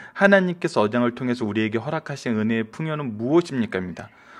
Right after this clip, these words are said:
어제 우리가 이미 이 부분에 대해서 얘기했던 대로 우리가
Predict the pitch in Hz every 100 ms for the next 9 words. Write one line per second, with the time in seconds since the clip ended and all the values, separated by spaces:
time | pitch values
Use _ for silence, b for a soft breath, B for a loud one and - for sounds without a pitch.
0 | B 95 120 143 180 175 165 120 123 135
1 | 135 120 110 120 127 104 110 123 131 123
2 | 117 110 104 90 117 196 160 107 110 104
3 | - B B B B - 123 135 127 156
4 | 196